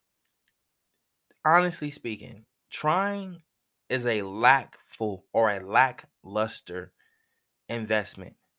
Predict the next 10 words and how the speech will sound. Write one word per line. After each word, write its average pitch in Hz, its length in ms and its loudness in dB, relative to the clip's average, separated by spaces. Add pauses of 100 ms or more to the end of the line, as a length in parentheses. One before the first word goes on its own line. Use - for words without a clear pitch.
(640)
When 143 260 0
you 202 480 -2
try, 104 960 4 (140)
you 160 520 -4
are 120 480 0
saying 104 800 -4
that 110 280 -4
you 185 140 -2
are 147 220 -2
not 127 500 -6